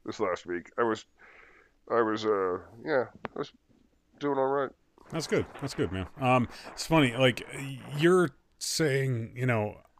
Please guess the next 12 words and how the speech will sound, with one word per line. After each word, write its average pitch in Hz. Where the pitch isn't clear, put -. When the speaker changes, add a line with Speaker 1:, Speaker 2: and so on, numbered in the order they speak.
Speaker 2:
<clears throat> -
you'll 143
talk 139
to 139
somebody 104
and 107
then 104
suddenly 104
you 98
feel, 98
like, 101
better. 117